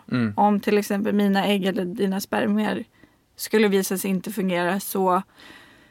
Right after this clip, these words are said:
Speaker 2: skulle vi behöva donation, och då skulle även vi behöva gå i, i, igenom en psykosocial utredning.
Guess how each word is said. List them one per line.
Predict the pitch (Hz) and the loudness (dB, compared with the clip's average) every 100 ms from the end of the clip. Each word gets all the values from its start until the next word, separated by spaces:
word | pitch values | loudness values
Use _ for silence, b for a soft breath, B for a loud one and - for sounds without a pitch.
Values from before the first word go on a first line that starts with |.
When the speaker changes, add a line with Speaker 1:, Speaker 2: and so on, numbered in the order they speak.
| B | B
Speaker 2:
skulle | - 269 247 | -2 2 4
vi | 233 | 2
behöva | 208 220 208 | 2 2 2
donation, | 208 208 202 196 190 196 | 4 2 4 2 2 -2
och | - 220 | 0 0
då | 208 220 | 2 0
skulle | - 214 | 2 2
även | 202 196 208 | 2 4 4
vi | 247 240 | 6 4
behöva | 214 196 190 | 4 2 0
gå | 185 185 | 2 2
i, | 175 - _ - | 0 -4 _ -6
i, | 202 196 196 - | -2 0 -2 0
igenom | 185 180 185 | 0 2 0
en | 185 | -2
psykosocial | - 190 185 - 190 185 185 - | -2 -4 -4 -6 -4 -2 -2 0
utredning. | 240 226 294 254 190 - 226 | 0 2 2 0 0 -2 -4